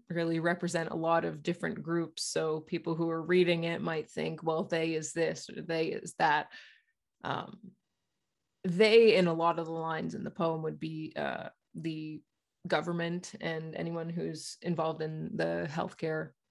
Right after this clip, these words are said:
system. Um, now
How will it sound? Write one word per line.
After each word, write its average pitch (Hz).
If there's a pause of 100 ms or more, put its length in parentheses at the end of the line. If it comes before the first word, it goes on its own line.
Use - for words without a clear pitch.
(100)
system. 240 (640)
Um, 165 (120)
now 175